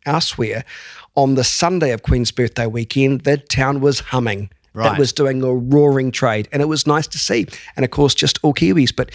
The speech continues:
Speaker 1: you know, we, we bypassed that because we just did it in the weekday where there was nobody around.
Speaker 2: Now, from Tekapo, uh, you cruised around to Lake Pukaki,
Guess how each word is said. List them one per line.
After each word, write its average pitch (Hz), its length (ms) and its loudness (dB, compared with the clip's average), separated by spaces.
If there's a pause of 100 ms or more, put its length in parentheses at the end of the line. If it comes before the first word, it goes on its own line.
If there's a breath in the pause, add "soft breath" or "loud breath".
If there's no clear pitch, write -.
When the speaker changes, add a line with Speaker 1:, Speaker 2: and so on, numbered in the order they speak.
(180 loud breath)
Speaker 1:
you 127 80 -2
know, 117 80 0
we, 147 260 0
we 151 140 4
bypassed 107 560 -4
that - 180 -4
because 117 220 0
we 135 80 4
just 123 180 0
did 120 140 -2
it - 80 -4
in 117 60 0
the 117 60 4
weekday 120 360 0
where 123 120 0
there 127 120 4
was 127 160 -4
nobody 139 560 0
around. 127 480 -2 (300 loud breath)
Speaker 2:
Now, 190 180 4
from 190 220 0
Tekapo, 175 760 0
uh, 143 160 0
you 139 260 -4
cruised 170 340 0
around 135 320 0
to 123 140 -2
Lake 123 400 -4
Pukaki, 127 880 -6